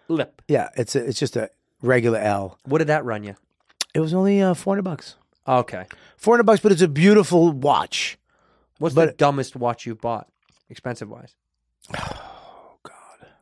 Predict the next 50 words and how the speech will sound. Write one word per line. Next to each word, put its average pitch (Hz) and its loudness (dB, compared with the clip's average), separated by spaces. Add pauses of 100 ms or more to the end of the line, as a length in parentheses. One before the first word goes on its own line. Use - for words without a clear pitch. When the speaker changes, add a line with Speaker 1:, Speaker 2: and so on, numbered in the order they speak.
(1400)
Speaker 1:
Are 143 2
you 143 4
Speaker 2:
Um, 139 4
Speaker 1:
into, 131 -2
like, 147 4
Speaker 2:
probably 165 4
the, 156 2
Speaker 1:
the 123 -4
Speaker 2:
probably 151 2
the 107 0
Apple 101 -4
Watch. 92 -10 (640)
It's - -20
the 127 -4
Speaker 1:
That's, 117 -2
Speaker 2:
stupidest 117 -4
Speaker 1:
that's 127 -6
a - -14
Speaker 2:
thing. 90 -16
Speaker 1:
stupid, 131 -4
stupid 113 -10
watch. 104 -8
Speaker 2:
It's 131 0
a 107 -18
du-, 107 -2
it's - -10
Speaker 1:
It's 120 -8
Speaker 2:
just 143 -6
Speaker 1:
like, 135 -2
Speaker 2:
a - -4
phone. 117 0
Speaker 1:
what 117 4
is 113 0
it, 110 -2
like, 120 -6
a 120 -6
thousand 131 -2
dollars? 120 -6
Speaker 2:
It's - -12
a, 165 -2
it's 156 -2
over 151 4
that. 92 -8
And 165 4
Speaker 1:
Ugh. 170 2
Speaker 2:
with 151 4
a 139 4
phone 160 2
plan, 123 -2
and 165 4